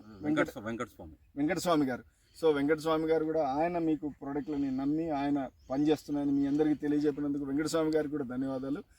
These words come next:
Speaker 1: So thank you. మీ వీడియోని తిలకించినటువంటి ప్రతి ఒక్క రైతు సోదరుడికి మీకు, మీరు, మీరు పండించేటువంటి పంటల్లో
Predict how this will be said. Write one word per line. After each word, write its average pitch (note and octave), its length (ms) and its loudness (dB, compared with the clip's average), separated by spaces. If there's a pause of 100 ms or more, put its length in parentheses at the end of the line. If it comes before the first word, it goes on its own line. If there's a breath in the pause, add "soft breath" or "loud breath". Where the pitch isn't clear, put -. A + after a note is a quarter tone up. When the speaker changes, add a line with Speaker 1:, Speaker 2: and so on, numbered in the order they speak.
(380 soft breath)
Speaker 1:
So A3 60 6 (180)
thank A3 300 6
you. C#4 80 2 (180)
మీ G3+ 140 -6
వీడియోని G#3 300 0
తిలకించినటువంటి G3+ 720 -4
ప్రతి E3+ 240 -2
ఒక్క E3+ 120 -8
రైతు E3+ 220 -2
సోదరుడికి E3 520 -4 (480 soft breath)
మీకు, A#3+ 480 4 (140)
మీరు, G#3 180 0
మీరు F#3+ 240 -4
పండించేటువంటి F3+ 640 -6
పంటల్లో D#3+ 440 -2